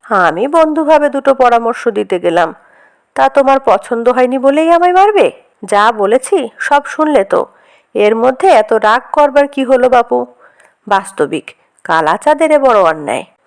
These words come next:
সে রাগ করিল কিসের জন্য? নিধিরাম তাহাকে মারে নাই, ধরে নাই, বকে নাই, গাল দেয় নাই, চোখ রাঙায় নাই,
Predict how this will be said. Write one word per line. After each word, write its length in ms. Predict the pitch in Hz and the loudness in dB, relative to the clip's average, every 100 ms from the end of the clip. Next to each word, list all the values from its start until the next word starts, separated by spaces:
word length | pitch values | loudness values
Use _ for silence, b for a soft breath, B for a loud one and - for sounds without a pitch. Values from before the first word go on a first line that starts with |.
| B B B | B B B
সে 200 | - 262 | -4 0
রাগ 220 | 202 220 277 | 2 0 -2
করিল 320 | - 349 302 | -2 0 0
কিসের 380 | 262 208 - 180 | -2 -4 -6 -8
জন্য? 380 | 175 175 185 180 - b b b _ - | -6 -8 -8 -12 -14 b b b _ -6
নিধিরাম 540 | 202 202 277 277 269 | -6 -4 0 0 0
তাহাকে 480 | 262 247 262 - 254 | -4 -6 -6 -2 -2
মারে 320 | 220 226 247 | 0 2 2
নাই, 360 | 226 220 214 214 _ - | 2 2 0 -4 _ -16
ধরে 280 | 180 196 240 | -4 0 0
নাই, 360 | 226 220 214 214 b b - | 2 2 0 -4 b b -6
বকে 360 | 175 185 - 285 | -2 -2 0 2
নাই, 340 | 269 240 240 b b b - | 2 0 -2 b b b -8
গাল 280 | 196 220 294 | -2 0 2
দেয় 180 | 285 285 | 2 0
নাই, 320 | 269 254 247 247 b b - | 0 -2 -4 -10 b b -4
চোখ 320 | 262 320 339 | 0 0 2
রাঙায় 320 | 359 320 302 | 2 2 0
নাই, 280 | 285 262 254 | -2 -4 -6